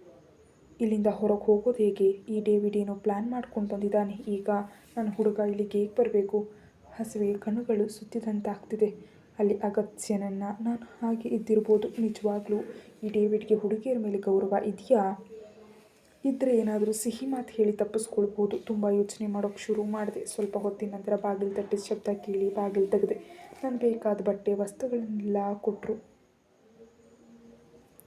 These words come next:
ನನಗ್ ಬೇಡ ಅಂತ ಅವ್ರ ಮುಖದ ಮೇಲೆ ಬಾಗಿಲು ಹಾಕ್ದೆ. ಇನ್ನು ಅರ್ಧ ಗಂಟೆ ನಂತರ ಊಟ ತಂದ್ರು.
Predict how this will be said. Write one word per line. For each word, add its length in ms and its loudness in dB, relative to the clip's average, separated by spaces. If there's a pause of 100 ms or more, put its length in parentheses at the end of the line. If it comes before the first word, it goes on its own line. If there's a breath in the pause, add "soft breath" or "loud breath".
(140)
ನನಗ್ 280 2
ಬೇಡ 300 4
ಅಂತ 160 0
ಅವ್ರ 180 2
ಮುಖದ 320 2
ಮೇಲೆ 180 0
ಬಾಗಿಲು 340 0
ಹಾಕ್ದೆ. 260 -4
ಇನ್ನು 260 -2
ಅರ್ಧ 180 -4 (120)
ಗಂಟೆ 200 -4
ನಂತರ 260 -2
ಊಟ 300 -6 (120)
ತಂದ್ರು. 300 0